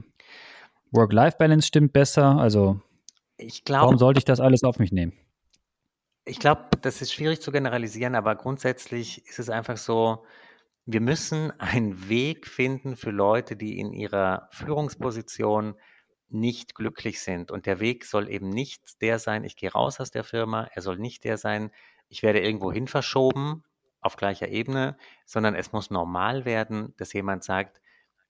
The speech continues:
Speaker 2: ich gehe einen Schritt zurück. Und das wird für mentale Gesundheit, äh, förderlich sein, das wird für, ähm, für die Dynamik im Betrieb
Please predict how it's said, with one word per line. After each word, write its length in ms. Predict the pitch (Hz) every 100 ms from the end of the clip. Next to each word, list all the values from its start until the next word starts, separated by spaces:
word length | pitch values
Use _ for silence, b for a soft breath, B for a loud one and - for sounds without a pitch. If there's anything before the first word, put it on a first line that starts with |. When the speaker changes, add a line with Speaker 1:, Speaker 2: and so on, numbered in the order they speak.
| -
Speaker 2:
ich 200 | 101 -
gehe 200 | 107 -
einen 160 | 101
Schritt 340 | 92 95 90 _ _
zurück. 460 | - 98 87 82 - - _ _ _ _
Und 160 | 101 -
das 400 | 107 139 - - _ _
wird 440 | 101 107 117 117 -
für 500 | _ - 98 92 _ _ _ _
mentale 540 | - 95 92 110 117 127
Gesundheit, 720 | 117 117 113 117 110 _ _ _ -
äh, 180 | 110 101
förderlich 440 | 113 110 104 101
sein, 240 | 110 98
das 180 | 98 -
wird 160 | 101 -
für, 320 | 107 92 90 B B B B _
ähm, 720 | 101 92 87 85 85 87 85 -
für 260 | - - 95
die 400 | 92 85 85 -
Dynamik 600 | 98 92 104 123 117 -
im 260 | - 101 98
Betrieb 500 | 101 - 120 113